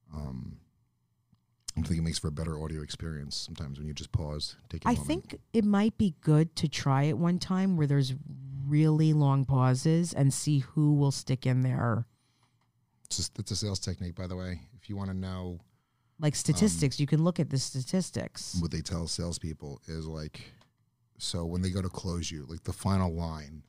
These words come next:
Speaker 1: right? And they
Speaker 2: Mm-hmm.
Speaker 1: go, "So, uh, so, you know, you, you're gonna buy this car, it's gonna be, you know, twenty-six thousand five hundred, it's got all this, that, the other, blah, blah, blah, blah. What do you think?" Now, the next person to speak loses. There's, like, a moment there where it's like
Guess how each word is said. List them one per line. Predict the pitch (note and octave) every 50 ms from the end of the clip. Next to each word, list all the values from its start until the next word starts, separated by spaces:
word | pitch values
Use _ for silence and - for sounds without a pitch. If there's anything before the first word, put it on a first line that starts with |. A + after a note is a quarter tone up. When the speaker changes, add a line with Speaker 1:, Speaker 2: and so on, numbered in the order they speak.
| _ _
Speaker 1:
right? | - F2+ - D3
And | C#3 C#3+ -
they | F2+
Speaker 2:
Mm-hmm. | - - E2+ E2+
Speaker 1:
go, | E2 - - - - - - - - - - - _ _ _ _ _ _
"So, | - - - B2+ A#2 A2 A2 A2+ A#2
uh, | A2 G#2+ G#2 G#2 G2+ G2+ G2+ G2+ F#2+ - _ _ _ _ _ -
so, | - - A2+ F#2+ F2 F2 F2+ E2+ -
you | - C3+
know, | G2 F2
you, | F2 F#2+ G2 G2+ G2
you're | G#2 A#2
gonna | A#2+ C3 C#3+
buy | E3 E3+
this | D#3 D3 B2+
car, | - D#3+ D3
it's | C#3 C#3
gonna | C3+ B2+ A2
be, | - B2
you | C3+ A#2+
know, | A2+
twenty-six | - - F#3 E3 D3 - D3+
thousand | D#3 D3 C#3 C3 A#2
five | C#3 B2 A#2+ C3
hundred, | D3 C#3+ C3+
it's | B2
got | B2 B2
all | B2 A#2+
this, | B2 B2+ A#2 -
that, | C3 A2
the | B2 B2+
other, | C3+ C#3 C3
blah, | A#2+ A#2
blah, | A#2+ B2 B2+
blah, | B2+ C3 B2+
blah. | C3+ C3+ C3 A#2 - - - _ _ _ _ _ _ -
What | A2 A2+
do | A2
you | G2+
think?" | F2 G2+ E2 - - - - - _ _ _ _ _ _ _ _ _ _ _ _ _ _ _ _ _ _ _ _ _
Now, | - G#2
the | G#2 A2
next | A#2 C#3 D3 C#3+ -
person | - E3 D3 C#3+ - C#3 A#2+
to | G#2+
speak | - - - C3 A#2+ A#2 G#2+ - - - - - -
loses. | F2 F#2+ G2+ G2+ F#2+ F2 D#2+ D2 C2 - - - - - - - _ _ _ _ _ _ _ _
There's, | - A2+ A2+
like, | A#2
a | A#2+
moment | A#2 A#2+ C3 C#3+ E3 D#3 B2+ G#2+ -
there | A2 G#2 G2 F#2+
where | G2+ G2+ G2
it's | F#2 -
like | G#2+ G2 F#2+ F#2 -